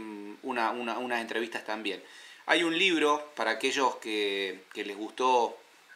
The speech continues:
eh, todo esto, que salió hace poco, Peces y pesca deportiva, ¿sí? Mar, eh, de Argentina.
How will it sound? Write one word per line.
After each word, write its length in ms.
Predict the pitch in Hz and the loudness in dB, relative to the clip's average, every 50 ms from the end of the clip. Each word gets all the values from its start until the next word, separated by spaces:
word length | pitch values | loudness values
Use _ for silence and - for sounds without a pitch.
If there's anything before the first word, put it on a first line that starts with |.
| - - - | -20 -18 -12
eh, 300 | - 107 101 98 98 95 - | -6 -4 -4 -4 -4 -6 -6
todo 200 | - 107 113 117 | -4 -2 -2 -2
esto, 360 | 113 - - 113 113 135 - - - - - - - - - - - - - | -2 -4 -2 -4 -4 -2 -4 -10 -14 -14 -16 -18 -20 -20 -20 -20 -18 -10 -8
que 100 | 131 120 | -4 -2
salió 240 | - 113 127 139 | 0 2 2 2
hace 140 | 135 - - | 2 2 0
poco, 500 | - - 143 127 - - 117 113 113 - - - - - - - - - - - - - - - - | 2 2 0 0 2 0 0 0 0 -4 -16 -20 -20 -20 -20 -20 -20 -20 -20 -20 -20 -20 -16 -6 0
Peces 600 | 170 170 151 - - 175 170 160 - - - - - - - - - - | 2 4 6 6 6 6 4 2 0 -2 -4 -8 -14 -20 -20 -18 -12 -10
y 100 | 131 120 | -8 -2
pesca 340 | - 143 135 - - 127 | 0 0 0 2 4 4
deportiva, 800 | 123 120 - - 120 117 123 - 135 131 127 123 120 127 127 - - - _ _ _ _ _ - - | 4 4 4 0 0 -2 -2 -4 -2 0 2 4 4 2 2 -4 -12 -20 _ _ _ _ _ -14 -8
¿sí? 400 | - - 123 139 156 165 160 - - - _ _ _ _ _ _ _ _ _ _ _ _ - - - - - - - | -4 -2 0 0 0 -2 -4 -8 -18 -20 _ _ _ _ _ _ _ _ _ _ _ _ -20 -20 -20 -20 -20 -16 -8
Mar, 420 | 123 127 131 139 139 143 - - - - _ _ _ _ _ _ _ _ - - | 0 2 4 4 4 2 -2 -8 -16 -20 _ _ _ _ _ _ _ _ -10 -6
eh, 260 | 113 104 104 101 104 | -4 -2 -2 -2 -2
de 60 | 101 | -2
Argentina. 680 | 101 101 - 107 110 - 165 170 170 170 170 170 170 | -2 -2 -4 -6 -2 2 2 4 4 4 4 4 2